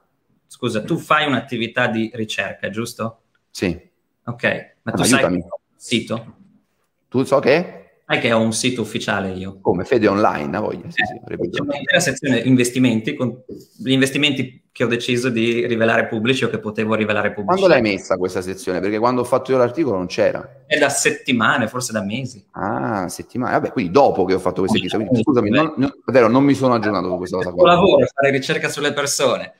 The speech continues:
Speaker 1: fai dei live che durano ore su di me e non vai neanche a vedere il mio sito, cioè magari rivedi un attimo.
Speaker 2: No, allora, Federico, perdonami, allora, se dobbiamo
Speaker 1: Ma
Speaker 2: fare, ascoltami un attimo, perché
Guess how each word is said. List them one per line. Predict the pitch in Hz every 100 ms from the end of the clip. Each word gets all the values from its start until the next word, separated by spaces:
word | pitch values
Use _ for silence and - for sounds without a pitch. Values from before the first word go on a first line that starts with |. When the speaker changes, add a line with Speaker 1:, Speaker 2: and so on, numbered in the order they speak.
| _ _
Speaker 1:
fai | 131
dei | 131 139
live | 151 175 160 131
che | 131
durano | 147 151 143 -
ore | 156
su | 135
di | 143
me | 151 135 -
e |
non | 135
vai | 143 156
neanche | 170 156
a |
vedere | 143 151
il | 127
mio | 143
sito, | 175 143 139 127 - _
cioè | - 104
magari | 101 110 139 127
rivedi | 120 113
un | 120
attimo. | 120 127 117
Speaker 2:
No, | 101
allora, | 90 -
Federico, | - 110 120 107 92
perdonami, | 113 110 92 80 76
allora, | 98 85
se | - 98
dobbiamo | 107 143 165
Speaker 1:
Ma | 107 123
Speaker 2:
fare, | 90 - - _ _ _ _ _
ascoltami | - 127 127 104
un |
attimo, | 80 - - _ _ _ _ _ _
perché | - 92 -